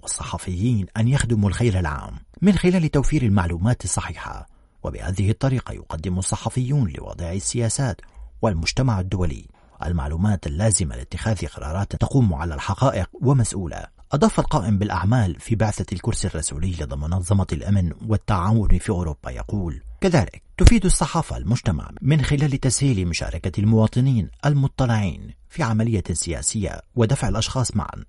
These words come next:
للسعي وراء الأهداف والأهداف المشتركة، وبالتالي المساعدة في تكوين جماعات سياسية حقيقية منفتحة وعادلة ودعمها." ويصبح هذا الدور المهم للصحفيين أكثر حدة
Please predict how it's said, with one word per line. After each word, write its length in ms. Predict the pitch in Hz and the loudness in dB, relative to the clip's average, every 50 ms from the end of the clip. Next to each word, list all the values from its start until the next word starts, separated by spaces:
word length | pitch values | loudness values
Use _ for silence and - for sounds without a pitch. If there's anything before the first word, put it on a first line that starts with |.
| - - _ - | -18 -20 _ -2
للسعي 440 | 110 98 - - - 85 - - - | -2 -2 -2 -2 -4 -6 -6 -8 -10
وراء 300 | 67 65 82 92 - - | -10 -6 -6 -6 -6 -6
الأهداف 560 | 73 - - 82 85 101 104 107 - - - - | -8 -10 -10 -4 -2 -2 -2 -2 -4 -6 -8 0
والأهداف 580 | - 110 98 85 73 78 - - 110 113 - - | 2 2 2 2 0 -4 -2 0 0 0 0 -2
المشتركة، 720 | 80 76 95 117 - - 90 69 65 - - - - - - - - - - - | -4 -2 -2 -2 -2 -4 -6 -6 -6 -8 -10 -10 -12 -12 -12 -14 -20 -16 0 2
وبالتالي 480 | 131 117 131 123 - - 202 185 165 | 4 6 6 6 6 6 6 4 4
المساعدة 540 | 139 131 131 120 - 147 117 92 80 - - | 4 4 4 4 4 2 0 0 -2 -6 -10
في 120 | - - | -12 -10
تكوين 360 | 82 - 92 - - 139 139 127 | -8 -8 -6 -2 0 2 2 4
جماعات 580 | 120 110 120 113 120 120 107 113 127 - - | 4 4 4 4 4 2 2 0 0 2 2
سياسية 560 | 107 95 - - 110 101 92 - - 117 101 | 0 0 2 2 2 0 0 0 0 -2 -2
حقيقية 760 | 85 - - - - - 117 107 - 95 90 90 - - - - - _ _ _ - - | -2 -4 -4 -8 -4 -2 -2 -2 -2 -2 -4 -4 -6 -6 -10 -16 -20 _ _ _ -12 -4
منفتحة 720 | 151 147 120 87 - - 90 - - - - - - - - _ _ _ _ - | 0 0 0 2 0 -4 -4 -4 -6 -8 -8 -10 -12 -14 -16 _ _ _ _ -4
وعادلة 600 | - 78 71 67 64 73 85 80 69 52 50 - - _ _ _ _ - | -2 -2 -2 -4 -6 -6 -6 -8 -8 -8 -12 -14 -16 _ _ _ _ 0
ودعمها." 640 | 113 101 - 85 69 65 64 - 73 71 - - - - - - - - _ - | 0 2 2 0 -2 -4 -6 -6 -6 -8 -8 -12 -18 -20 -20 -20 -20 -20 _ -6
ويصبح 400 | 85 80 - - - - 78 80 | -4 -2 -2 -2 -2 -2 -2 -2
هذا 280 | 90 90 104 107 90 110 | 0 0 0 2 2 0
الدور 320 | 104 95 131 117 104 120 | 0 0 0 2 4 4
المهم 360 | 104 110 120 120 127 143 120 | 6 6 8 8 8 6 6
للصحفيين 800 | 90 90 92 - - - - - - - 123 113 110 143 143 110 | 4 0 -2 -4 -4 -4 -4 -6 -4 -2 -2 -2 0 0 0 -2
أكثر 300 | - - - - 78 82 | -2 -6 -8 -8 -8 -6
حدة 420 | - - 147 131 107 - - - | -2 -2 -2 -2 -2 -6 -6 -6